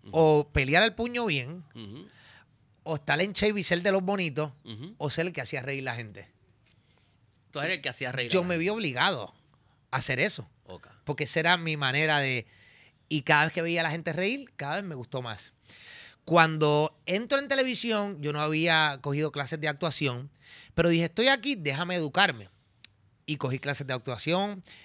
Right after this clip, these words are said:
Speaker 2: yo estuve en Televisa. Y de ahí, recuerdo que mi mayor clase duró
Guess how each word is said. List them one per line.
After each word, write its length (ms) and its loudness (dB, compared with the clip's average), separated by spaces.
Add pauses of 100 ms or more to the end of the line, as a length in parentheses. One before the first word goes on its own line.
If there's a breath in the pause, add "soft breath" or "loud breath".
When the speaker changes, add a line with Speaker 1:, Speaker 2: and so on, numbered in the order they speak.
(100 loud breath)
Speaker 2:
yo 60 -6
estuve 220 -8
en 80 -14
Televisa. 760 -2 (720 loud breath)
Y 180 2
de 180 6
ahí, 520 6
recuerdo 560 0
que 120 0
mi 160 -4
mayor 400 0
clase 380 0
duró 480 4